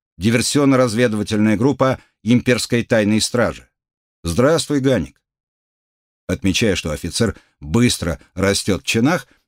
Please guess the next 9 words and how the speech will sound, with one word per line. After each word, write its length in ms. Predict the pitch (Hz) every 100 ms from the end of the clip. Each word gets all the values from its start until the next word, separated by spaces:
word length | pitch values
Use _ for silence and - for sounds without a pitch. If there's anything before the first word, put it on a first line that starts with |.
| -
и 60 |
уже 200 | 185 127
стал 280 | 117 113 92
капитаном, 560 | - - 131 156 135 117
сказал 400 | - 120 92 82
я. 260 | 104 - _ _ _ _ _ _ -
«Это 360 | 101 127 131 127
герцог 440 | 123 113 - 127
Ройха. 400 | 139 76 -